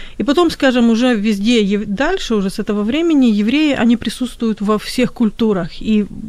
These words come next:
многие книги, которые мы читаем, классиков или не классиков,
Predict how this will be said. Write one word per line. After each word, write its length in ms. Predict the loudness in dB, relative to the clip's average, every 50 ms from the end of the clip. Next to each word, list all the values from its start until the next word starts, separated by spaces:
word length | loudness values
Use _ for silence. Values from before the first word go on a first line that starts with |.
| -12 -14 -16 -16 -14
многие 480 | -4 2 4 4 4 4 4 2 0 0
книги, 320 | 0 0 0 0 0 0
которые 300 | -2 -2 0 0 0 2
мы 160 | 2 2 2
читаем, 500 | 0 -4 -6 -2 0 0 2 2 0 -2 -4 -6 -14 -14 -16 -16 -16 -16 -10 -2
классиков 580 | 2 4 4 4 2 0 -4 -6 -4 -2 0
или 160 | 0 2 2
не 100 | 2 2
классиков, 540 | 2 0 -2 -2 -2 -2 -4 -4 -4 -4 -4